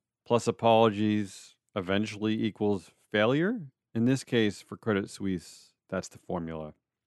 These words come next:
According to the founder and managing partner of Broad Creek Capital,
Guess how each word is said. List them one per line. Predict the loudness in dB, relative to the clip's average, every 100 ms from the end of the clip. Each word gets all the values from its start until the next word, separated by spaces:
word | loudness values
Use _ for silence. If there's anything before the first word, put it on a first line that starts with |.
| _ _ _ _ _ -18
According | -2 0 2
to | 0
the | -2
founder | 2 2 4 2
and | 2
managing | 2 2 0 -4
partner | -2 -2 -2 -2
of | -6 -8
Broad | -2 2 4 2 0 -6
Creek | -12 -6 -6 -8
Capital, | -6 -4 -2 -2 -2 0 -2 -6